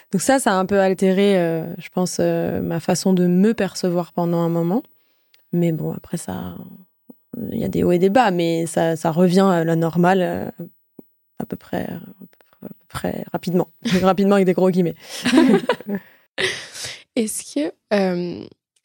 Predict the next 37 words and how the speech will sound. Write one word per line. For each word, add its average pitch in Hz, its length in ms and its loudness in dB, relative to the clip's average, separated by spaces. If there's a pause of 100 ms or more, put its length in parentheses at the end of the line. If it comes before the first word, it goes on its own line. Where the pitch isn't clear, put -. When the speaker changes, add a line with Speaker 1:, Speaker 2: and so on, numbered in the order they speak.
(120)
Speaker 2:
une 208 140 2
question 220 280 2
qui, 185 320 2
qu'on - 220 -4
pose 254 200 -4
souvent, 196 520 0
qui - 180 -10
nous 190 120 -4
intéresse 202 380 -10
beaucoup, 185 300 -4
c'est 202 260 -4 (260)
est-ce 202 260 -4
que 262 320 -4 (800)
tu - 160 -4
saurais 226 520 2 (220)
placer 226 420 2
le 226 140 0
premier 233 340 -2
moment 220 380 0
où 220 40 -2
on 202 120 -4
t'a 202 160 -4
dit 208 160 -2
quelque 208 180 -4
chose 220 140 -8
par 208 140 -4
rapport 202 260 -2
à 202 80 -2
ta 185 140 -2
maman 208 340 0
qui - 100 -12
t'a 202 140 0
marqué ? - 400 -4 (240)
Par 202 120 -4
Speaker 1:
C'est-à-dire ? 185 180 2
Speaker 2:
exemple, 220 320 0
euh, 185 500 0